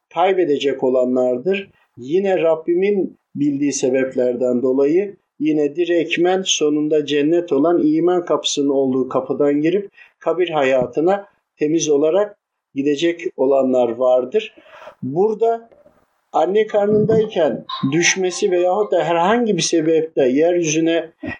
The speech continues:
inip de bir nefes bile alamamış olanlardan annesini suçlayan,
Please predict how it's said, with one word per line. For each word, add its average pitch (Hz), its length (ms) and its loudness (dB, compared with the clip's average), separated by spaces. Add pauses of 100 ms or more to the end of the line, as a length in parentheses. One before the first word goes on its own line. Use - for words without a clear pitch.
inip 170 300 -2
de 131 180 -2
bir 175 200 0
nefes 170 380 -4
bile 156 200 0
alamamış 156 600 2
olanlardan 123 840 0 (720)
annesini 170 800 2 (180)
suçlayan, 156 880 0